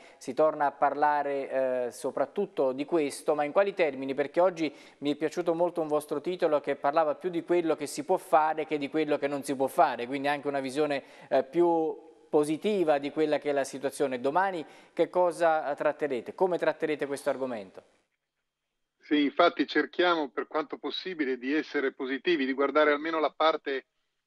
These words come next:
Speaker 2: mezza piena del bicchiere. Eh, domani anche in questo caso cerchiamo di dare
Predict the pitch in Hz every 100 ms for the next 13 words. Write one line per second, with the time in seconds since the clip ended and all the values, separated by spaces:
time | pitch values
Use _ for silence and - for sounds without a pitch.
0 | _ - 135 143 156 143 151 151 190 180
1 | 156 139 127 - 135 127 110 101 _ _
2 | _ - 139 139 135 131 131 190 208 226
3 | 214 190 - 190 196 165 165 - 160 185
4 | 185 151 139 147 120 170 156 139 160 156
5 | 151